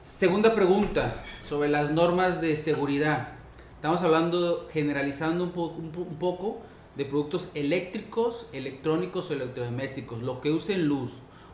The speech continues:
un celular, una computadora, las tiras de led, por ejemplo, que tú me dijiste que querías importar.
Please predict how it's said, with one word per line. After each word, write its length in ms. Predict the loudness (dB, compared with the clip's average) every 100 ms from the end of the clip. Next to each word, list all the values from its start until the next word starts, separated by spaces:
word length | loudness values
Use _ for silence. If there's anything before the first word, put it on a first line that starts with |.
| -6
un 140 | -4 0
celular, 920 | 0 0 0 2 4 4 2 0 -2
una 180 | -2 -2
computadora, 1120 | -4 -8 -10 -6 -2 2 2 2 2 -2 -4 -14 -20 -8
las 300 | -4 -2 -2
tiras 300 | 6 8 8
de 120 | 6 4
led, 280 | 4 4
por 120 | 0 -2
ejemplo, 400 | -2 -2 -4 -6
que 80 |
tú 160 | -6 -2
me 80 | 0
dijiste 280 | -2 -4 -6
que 60 |
querías 240 | -6 -4 -4
importar. 720 | -6 -6 -4 -2 -2 -4